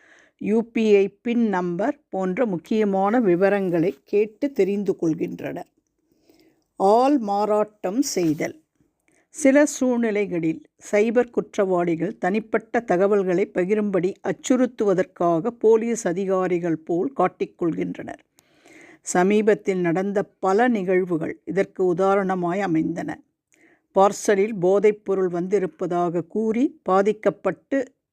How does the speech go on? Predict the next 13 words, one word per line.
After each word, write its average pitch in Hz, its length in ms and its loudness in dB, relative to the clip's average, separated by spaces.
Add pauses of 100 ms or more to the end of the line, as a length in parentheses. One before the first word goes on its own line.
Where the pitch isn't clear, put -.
(680)
பாதிக்கப்படுபவர்களை 190 1400 0 (200)
மிரட்டி 190 500 0 (220)
பயத்திற்கு 214 640 0
உள்ளாக்கி 185 640 -2 (100)
அவர்களிடமிருந்து 202 920 0
பணத்தை 196 580 -4
பறிப்பது, 160 480 -2 (920)
தனிப்பட்ட 226 600 0
தகவல்களை 196 640 2
கேட்பது 170 680 -6 (100)
என 196 260 -2
இந்த 190 300 -2
மோசடிகள் 180 600 0